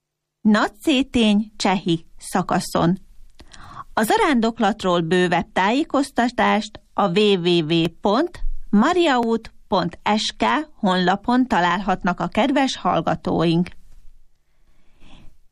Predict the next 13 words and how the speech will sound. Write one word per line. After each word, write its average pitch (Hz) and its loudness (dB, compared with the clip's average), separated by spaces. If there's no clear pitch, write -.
Mindenkit 226 2
nagy 294 0
szeretettel 208 0
várnak 170 -2
Pozsonyba, 277 2
augusztus 196 -2
tizedikén 190 0
a 240 0
Koronázó 185 0
Dómba 180 2
tartandó 170 0
nagyszabású 175 0
hangversenyre, 247 2